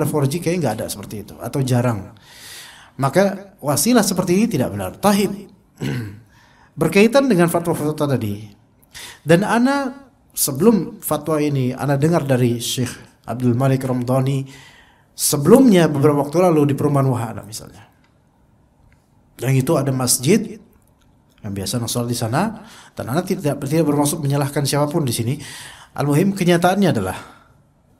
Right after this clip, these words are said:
ana sholat asar. Ya. Dan ana datang setelah azan, ya, ana datang dan ana dapatkan anak-anak kampung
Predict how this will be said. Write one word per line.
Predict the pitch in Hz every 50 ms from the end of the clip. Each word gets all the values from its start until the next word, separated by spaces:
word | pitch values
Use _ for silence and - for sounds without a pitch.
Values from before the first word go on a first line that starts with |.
| _ _ _ _ _ _ _ -
ana | - - 214 220
sholat | 101 - 160 143 - 104
asar. | 113 - - - - - - - - _ _ _ _ _ _ _ _ _ _ _ _ _ _ _ _ _ _ _ _ _ _ _ _ _ _ _ _ _ _ _ _ -
Ya. | - 92 92 98 110 - - _ _ _ _ _ _ _
Dan | - 117 101 107
ana | 135 143 147
datang | 147 143 135 147 147 156 175 190 208 202 - - - - _ _ _ _ _ _ -
setelah | - - - - 110 110 113 113 107 98 104
azan, | 110 110 127 135 147 175 196 196 196 - - _ _ _ _ _ _
ya, | - - 85 - - - -
ana | - 87 85
datang | 85 85 - - - 127 143 156 170 165 - - - - - - - _ _ _ -
dan | 143 151 185 196
ana | 175
dapatkan | 175 170 180 175 170 - - 214 226 233 233 226 226 - - - _ _ _ _ _ _ _ _ _ _ _ _
anak-anak | - 143 160 180 180 175 185 196 196 196
kampung | - 202 196 190 190 185 190 156 131 120 113